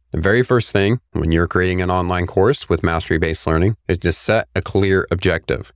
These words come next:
After taking the course, what will your students be able to do? How will they apply this skill? How will they demonstrate they have mastery of the material?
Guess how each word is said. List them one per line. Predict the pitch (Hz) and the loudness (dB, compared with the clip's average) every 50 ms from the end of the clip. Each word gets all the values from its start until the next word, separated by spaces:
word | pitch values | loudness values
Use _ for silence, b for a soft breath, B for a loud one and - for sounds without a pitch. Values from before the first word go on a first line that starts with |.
| _ _ _ _ _ - | _ _ _ _ _ -6
After | 87 90 - - 92 92 | -6 -4 -2 -2 -2 0
taking | - 117 110 123 - 143 147 139 | 0 0 0 0 2 4 4 4
the | 131 - | 4 2
course, | - - 98 82 76 82 - - - - _ - | 2 0 0 2 0 0 -4 -6 -10 -12 _ -2
what | 92 101 107 - - | 0 2 2 2 4
will | 131 120 120 | 4 4 4
your | 113 107 104 | 4 4 2
students | 98 - - 104 95 90 87 85 | 0 0 0 0 2 2 0 0
be | - - 85 82 | 0 0 2 2
able | 82 80 82 80 | 2 2 0 -2
to | - - - 87 | -2 -2 -2 -2
do? | 82 80 - - - _ _ _ _ _ _ | 0 -2 -2 -4 -8 _ _ _ _ _ _
How | - - 98 98 107 | -6 -2 0 0 2
will | 123 131 127 120 | 4 4 2 2
they | 120 120 110 107 | 2 2 2 2
apply | 101 90 - - - 104 101 101 101 95 90 | 0 -2 -4 -2 0 2 2 4 4 2 0
this | 85 90 85 - | 0 -2 -2 -2
skill? | - - - - 90 73 - - - _ _ _ _ _ _ - | -4 -4 -2 -2 0 0 -2 -4 -12 _ _ _ _ _ _ -4
How | - 90 92 | -2 0 0
will | 101 104 | 0 0
they | 101 104 104 | 0 0 -2
demonstrate | 101 98 95 107 107 120 123 117 110 107 - - - - 90 85 80 - - - _ _ _ | -2 -2 0 2 2 4 4 2 2 0 -2 -2 0 0 0 2 0 -2 -4 -8 _ _ _
they | - 104 82 82 | -6 -4 -2 0
have | 87 90 85 | 0 0 0
mastery | 85 82 85 90 95 98 98 - - - - 85 78 78 80 78 78 - _ _ _ _ _ _ _ - | 0 2 2 2 0 0 -2 -4 -4 -4 -2 0 2 2 2 0 -2 -4 _ _ _ _ _ _ _ -2
of | 82 82 85 85 | -2 -2 0 -2
the | 85 | -2
material? | 80 80 80 - - 82 80 73 62 - - | -2 -2 -2 -2 0 0 0 0 -2 -4 -8